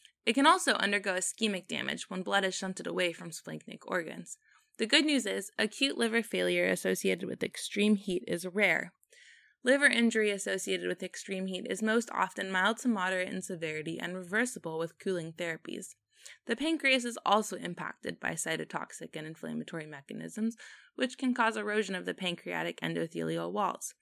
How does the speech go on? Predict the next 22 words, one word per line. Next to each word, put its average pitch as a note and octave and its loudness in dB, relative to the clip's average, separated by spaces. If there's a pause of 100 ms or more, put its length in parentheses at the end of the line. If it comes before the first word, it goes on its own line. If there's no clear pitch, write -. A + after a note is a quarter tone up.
(300)
This A3 -2
allows G#3 4
for G3 -4
leukocyte F#3+ -2
infiltration F3 -4
into E3 -6
pancreatic F3 -10
tissue, E3 -6
exacerbating F3 -6
inflammation. - -8 (1300)
Finally, A3+ 4 (220)
I A3+ 12
would A#3 4
like A#3+ 2
to C4 -2
chat G#3 0
about F#3+ 4 (100)
a F#3+ -2 (300)
pathophysiologic A3 -2
mechanism F3 -8
that F3+ -2
affects F#3+ -6